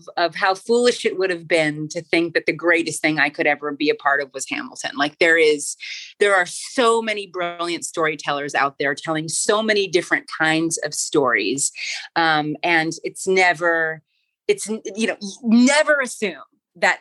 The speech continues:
that's as good as it gets, 'cause there's another, there's something else out there for you. I mean, I don't know that, you know,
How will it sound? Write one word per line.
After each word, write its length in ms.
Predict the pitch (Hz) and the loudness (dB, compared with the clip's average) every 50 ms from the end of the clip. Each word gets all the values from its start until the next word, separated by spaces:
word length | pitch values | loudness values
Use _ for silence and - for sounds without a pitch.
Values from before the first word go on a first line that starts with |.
| - | 0
that's 240 | 175 170 165 - - | 0 0 0 -2 -10
as 80 | 151 147 | -12 -8
good 140 | - 165 147 | -8 -6 -6
as 120 | 147 - | -6 -10
it 100 | 151 151 | -8 -4
gets, 240 | - 143 139 - - | -2 -2 -2 -2 -4
'cause 220 | - 180 170 147 | -4 -4 -4 -2
there's 240 | - 196 190 180 156 | 0 0 0 0 0
another, 720 | 220 190 185 196 208 202 202 190 202 196 196 190 185 185 - _ | -4 -4 -4 -2 0 0 0 2 2 2 2 2 0 -2 -6 _
there's 240 | 170 208 214 208 - | -4 -2 -2 -2 -4
something 400 | - - 285 277 254 - - 233 | -4 -2 -2 0 0 0 0 2
else 240 | 214 196 196 202 - | 2 0 0 0 0
out 200 | 180 160 165 - | 0 0 0 -2
there 180 | - 139 131 147 - - | -4 -6 -6 -6 -8 -12
for 60 | 143 | -14
you. 320 | 117 113 - 90 - - _ - | -14 -14 -14 -18 -20 -10 _ -4
I 80 | 170 | -2
mean, 160 | 165 170 170 165 - | -2 -4 -4 -2 0
I 60 | 180 | 2
don't 160 | 190 196 196 220 | 2 2 0 0
know 420 | 208 202 196 190 185 180 180 - - - - - - _ | 2 2 4 4 4 2 0 -4 -12 -20 -20 -20 -20 _
that, 200 | 170 175 185 - - | _ 0 0 0 0
you 140 | - 208 196 | -2 -2 0
know, 340 | 180 156 151 147 156 151 | 0 0 -2 -2 -6 -8